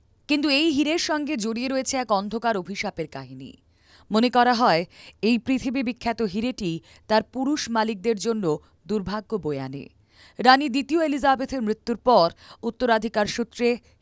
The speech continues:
হিরেটি পেয়েছিলেন রাজা তৃতীয় চার্লস। তারপর তার জীবনেও কিন্তু নেমে এসেছে দুর্ভাগ্য। সম্প্রতি ধরা পড়েছে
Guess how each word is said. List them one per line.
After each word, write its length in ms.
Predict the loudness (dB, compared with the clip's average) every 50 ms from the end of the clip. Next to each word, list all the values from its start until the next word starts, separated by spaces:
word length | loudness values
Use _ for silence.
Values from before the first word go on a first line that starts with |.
| -6 -4
হিরেটি 340 | -2 -2 -2 -2 -4 -6
পেয়েছিলেন 560 | -4 -4 -4 -4 -4 -4 -4 -2 0 0 0 0 -4 -8 _ _ _ _ _
রাজা 540 | -4 0 0 0 0 2 2 2 0 0 -2 -8 _ _ _
তৃতীয় 380 | -10 -6 -6 -4 -4 -4 -4 -4
চার্লস। 460 | -4 -4 -4 -4 -4 -6 -8 -12 -16 -16 -18 -18 _ _ _ _ _ _ _ -20 -20 _ _ 8
তারপর 440 | 10 10 10 8 8 6 6 6 6 2 -2 _ _ _ _ _ _ _ _ _ _ _ -20 _ _ _
তার 200 | 8 8 8 6
জীবনেও 440 | 4 0 2 2 4 4 4 2 0 -2
কিন্তু 240 | -4 -4 -4 -4 -4
নেমে 220 | -4 -2 -2 -2 -2
এসেছে 340 | -2 -4 -4 -4 -4 -6 -4 -4
দুর্ভাগ্য। 480 | -4 -6 -6 -6 -8 -10 -10 -10 -10 -10 -10 -10 -14 _ _ _ -20 -20 -20 -16 -4
সম্প্রতি 420 | -2 -2 -2 -2 -4 -6 -6 -4
ধরা 280 | -2 -2 -2 -2 -2 -4
পড়েছে 380 | -6 -8 -6 -6 -6 -6 -6